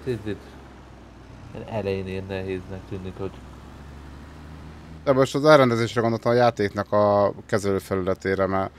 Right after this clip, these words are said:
Speaker 2: számomra az Escape-nél, ami van, ö, menü, ugye ez régen vízszintesen kellett váltogatni,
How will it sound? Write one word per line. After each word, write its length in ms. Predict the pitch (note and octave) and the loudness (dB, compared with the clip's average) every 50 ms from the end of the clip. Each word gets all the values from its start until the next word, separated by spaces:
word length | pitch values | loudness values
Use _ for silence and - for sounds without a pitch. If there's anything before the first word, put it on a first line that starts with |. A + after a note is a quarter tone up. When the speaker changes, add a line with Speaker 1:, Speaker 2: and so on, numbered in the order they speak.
| - - - - - | -20 -20 -20 -20 -20
Speaker 2:
számomra 720 | - - - A2+ A2 A2+ A#2+ A#2+ A#2+ A#2 A#2+ A#2+ B2 A#2+ A#2 | -16 -2 4 6 8 8 8 6 4 2 2 4 6 6 6
az 120 | A2 F#2+ | 6 4
Escape-nél, 600 | A2 A2+ - - - A2+ G#2+ - - A2 G2+ F#2+ | 2 0 0 -2 -4 -4 -4 -4 -4 -4 -2 0
ami 160 | F#2+ F#2+ G2 | 0 0 -2
van, 420 | F#2 F2 G2+ G2+ G2+ G2+ G2 G2 - - - | -2 0 2 4 4 4 2 0 -4 -8 -8
ö, 460 | G2 F#2 F2+ F2+ F2+ F2+ F2+ F2 F#2 | -4 -2 -2 0 0 -2 -2 -4 -4
menü, 480 | F#2 F#2 F#2 F#2+ F#2+ F#2+ G2+ G#2 A2 G#2+ | -4 -2 0 0 0 0 0 0 0 -2
ugye 200 | G#2 G2+ F#2+ F#2+ | -2 -2 0 0
ez 140 | F#2+ F#2+ | 0 0
régen 300 | G2+ A2 A2 G2 F#2+ F#2 | 0 0 0 0 -2 -2
vízszintesen 720 | F#2 F#2 G2 - - - F#2 F2 - F#2+ - - F#2+ F2+ E2+ | -4 -4 -6 -6 -6 -8 -6 -4 -4 -4 -2 -2 -4 -4 -2
kellett 340 | - - F#2+ F2+ F2+ F2+ - | -2 0 0 0 0 -2 -2
váltogatni, 800 | - F#2 F2+ F#2 - - G2 F#2+ G2 F#2+ - - G#2 G#2+ G#2+ A2+ | -2 0 0 0 -2 -2 -2 -2 -2 -2 -2 -2 -4 -4 -4 -4